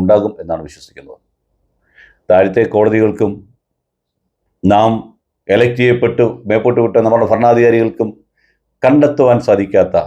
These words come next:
മാനുഷിക മൂല്യം, ഭാര്യാഭർത്തൃ ബന്ധത്തിൻ്റെ അടിത്തറ, കൊലപാതകം നടക്കരുത് എന്ന്, അല്ലെങ്കിൽ മറ്റൊരാളെ കൊന്നിട്ടുണ്ടെങ്കിൽ അതിന് കൊലയാളികളായവർക്ക് ശിക്ഷ ലഭിക്കണമെന്നുള്ള ഒരു വാശി, അല്ലെങ്കിൽ അതിനുള്ള ഒരവസരം ബഹുമാനപ്പെട്ട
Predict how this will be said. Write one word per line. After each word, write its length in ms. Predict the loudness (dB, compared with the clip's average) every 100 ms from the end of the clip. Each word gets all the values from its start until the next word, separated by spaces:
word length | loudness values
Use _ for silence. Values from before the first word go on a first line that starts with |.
| -8 _ _ _ _ _ _ _ _ -4
മാനുഷിക 520 | 0 2 0 -2 -2 0
മൂല്യം, 320 | 0 -2 -2 -6 -14 _ _ -2
ഭാര്യാഭർത്തൃ 540 | 0 2 2 0 -4 -4
ബന്ധത്തിൻ്റെ 480 | -2 -4 -4 -4 -2 -2
അടിത്തറ, 360 | -6 -4 -2 -2 -4 _ _ _ _ -2
കൊലപാതകം 580 | 0 2 2 2 -2 -2
നടക്കരുത് 480 | -2 -2 -4 -2 0 0
എന്ന്, 200 | -2 -8 -8
അല്ലെങ്കിൽ 240 | -4 -4 -2
മറ്റൊരാളെ 320 | 0 2 0 0
കൊന്നിട്ടുണ്ടെങ്കിൽ 580 | -2 0 -2 -2 0 0
അതിന് 280 | 0 -2 -8 -10 _ -4
കൊലയാളികളായവർക്ക് 720 | 0 2 2 2 2 0 -2 -8
ശിക്ഷ 220 | -8 -4 -2
ലഭിക്കണമെന്നുള്ള 640 | -2 -4 -4 -4 -4 0 -2 -2 _
ഒരു 120 | -6 -2
വാശി, 400 | 0 0 -2 -10 -12 _ _ _ _ -4
അല്ലെങ്കിൽ 260 | 0 2 2
അതിനുള്ള 300 | 2 0 2 0 -2 _ -6
ഒരവസരം 500 | -2 0 -2 -2 -2 -4 _
ബഹുമാനപ്പെട്ട 500 | -6 -2 -2 -2 -4